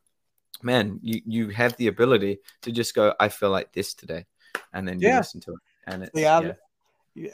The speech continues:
Speaker 2: I, uh, you know, talking about wanting to listen to different music, you know, I decided a few years ago, probably about three years ago, that I was gonna do,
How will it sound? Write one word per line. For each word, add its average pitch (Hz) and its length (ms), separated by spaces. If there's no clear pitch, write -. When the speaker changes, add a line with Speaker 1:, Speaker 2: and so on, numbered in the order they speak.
Speaker 2:
I, 151 160
uh, 131 360
you 160 60
know, 147 120
talking 165 360
about 156 360
wanting 147 400
to 139 80
listen 147 340
to 135 60
different 139 340
music, 143 460
you 131 100
know, 127 340
I 147 280
decided 151 540
a 127 100
few 196 180
years 185 240
ago, 127 260
probably 202 160
about 151 260
three 156 200
years 147 240
ago, 127 200
that 131 100
I 160 60
was 151 100
gonna 147 180
do, 139 400